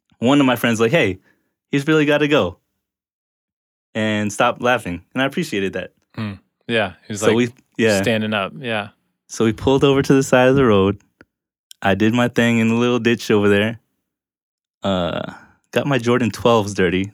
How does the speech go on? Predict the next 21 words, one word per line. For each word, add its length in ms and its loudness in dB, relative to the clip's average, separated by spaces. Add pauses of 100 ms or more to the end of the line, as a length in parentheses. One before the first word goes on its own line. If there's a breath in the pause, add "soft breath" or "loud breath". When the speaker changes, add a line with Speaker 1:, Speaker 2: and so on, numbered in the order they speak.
Speaker 1:
That 140 0
was, 100 -6
that 120 -4
was 200 -2
a, 180 -10 (720)
that 40 -12
was 120 -4
a 40 -2
bummer. 380 -4 (800)
Speaker 2:
Jordan. 320 -20 (440)
Speaker 1:
But 140 0
I 120 0
can, 220 -4
I 140 -2
remember, 400 0
like, 320 -6 (480)
hearing 320 -2
laughter 360 -2
from 240 -4
the 100 -2
van 400 -6